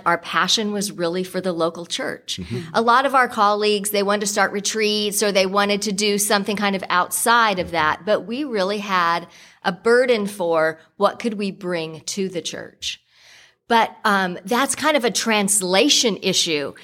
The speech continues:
Speaker 1: 'cause you come out of seminary and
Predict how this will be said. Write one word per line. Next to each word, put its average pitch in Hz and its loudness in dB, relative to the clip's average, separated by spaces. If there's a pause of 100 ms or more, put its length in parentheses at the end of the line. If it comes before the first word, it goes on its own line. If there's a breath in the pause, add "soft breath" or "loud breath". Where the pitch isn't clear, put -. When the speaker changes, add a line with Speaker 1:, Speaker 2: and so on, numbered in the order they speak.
(140 loud breath)
Speaker 1:
'cause 208 4
you 226 -2
come 277 -2
out 247 4
of 208 -2
seminary 175 -2 (280 loud breath)
and 185 2